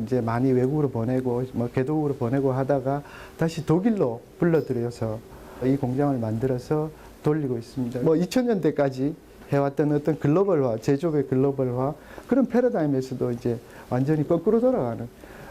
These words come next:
어, 그걸 가능하게 해준 것이 스마트 팩토리고 뭐 기존에 있던 여러 가지 기술들이 결합되어 있는 거지만 앞으로 인공지능이 여기에 더, 조금 더 개입할 경우에, 어, 제조업은 지금과는 완전히 다른 모습을 갖게 되지 않을까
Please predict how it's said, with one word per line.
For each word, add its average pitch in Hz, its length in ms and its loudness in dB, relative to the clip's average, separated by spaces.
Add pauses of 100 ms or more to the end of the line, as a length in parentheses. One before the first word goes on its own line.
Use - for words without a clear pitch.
(220)
어, - 160 2
그걸 269 240 4
가능하게 202 580 0
해준 135 320 0
것이 139 420 2 (140)
스마트 190 340 0
팩토리고 143 640 0 (260)
뭐 147 160 2
기존에 143 440 0
있던 123 200 -2
여러 123 160 0
가지 139 160 0
기술들이 147 480 -4
결합되어 151 400 0
있는 135 240 2
거지만 131 420 -2 (260)
앞으로 185 260 0
인공지능이 196 720 2
여기에 160 340 2
더, 147 280 2 (280)
조금 240 320 4
더 196 320 2 (160)
개입할 202 420 0
경우에, 127 380 -2 (400)
어, 127 240 2
제조업은 139 640 0 (280)
지금과는 143 400 -2
완전히 135 460 0 (220)
다른 113 340 2
모습을 131 500 0 (340)
갖게 143 280 0
되지 131 240 2
않을까 117 540 -2